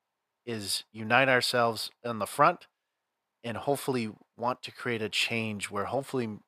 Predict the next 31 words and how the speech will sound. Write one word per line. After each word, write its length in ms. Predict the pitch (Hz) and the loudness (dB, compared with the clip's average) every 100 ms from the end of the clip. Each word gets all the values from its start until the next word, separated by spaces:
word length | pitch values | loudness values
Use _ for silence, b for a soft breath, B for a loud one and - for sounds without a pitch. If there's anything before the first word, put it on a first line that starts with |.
| _ | _
not 240 | 107 107 | -4 -4
saying 320 | - 120 117 104 _ _ _ _ _ - | -2 -6 -6 -12 _ _ _ _ _ -8
maybe 240 | 113 113 | 0 4
it 80 | 120 | 6
ever 180 | 127 127 | 4 6
does, 380 | 143 147 120 | 8 8 6
but 280 | 110 120 113 _ _ _ _ _ _ _ | 4 4 4 _ _ _ _ _ _ _
maybe 200 | 131 135 | 2 4
we 160 | 127 | 2
find 300 | 123 123 123 | 4 4 4
a 40 | 117 | 2
way 420 | 113 113 110 95 _ _ _ _ _ - | 2 2 -2 -6 _ _ _ _ _ -12
to 80 | |
prevent 360 | 110 110 - 110 | -4 -2 0 -2
it. 240 | 87 - - _ _ _ _ | -4 -10 -20 _ _ _ _
That's 220 | 117 127 | 2 2
really 220 | 123 113 107 | 0 -4 -2
what 180 | 104 | -2
it 100 | 101 | -2
is. 220 | 107 104 90 | -4 -4 -6
It's 160 | 92 | -10
the 120 | - | -12
prevention 760 | 110 107 101 117 120 - 110 101 b b b _ _ | -8 -8 -2 -2 2 0 0 -4 b b b _ _
of 200 | 117 101 | -2 -2
not 320 | 104 104 - | 0 0 -2
creating 520 | - 120 110 110 107 | -8 -4 -2 -2 -4
more 600 | 101 107 113 117 113 101 - _ _ _ _ | -6 -4 0 2 2 0 -4 _ _ _ _
issues, 500 | 131 - 113 107 98 | 2 2 0 -4 -4
more 240 | 107 120 | 2 2
chaos, 640 | 113 - 117 110 101 95 - | 0 -4 -2 -2 -2 -2 -2
more 460 | 113 120 113 107 | 0 2 2 0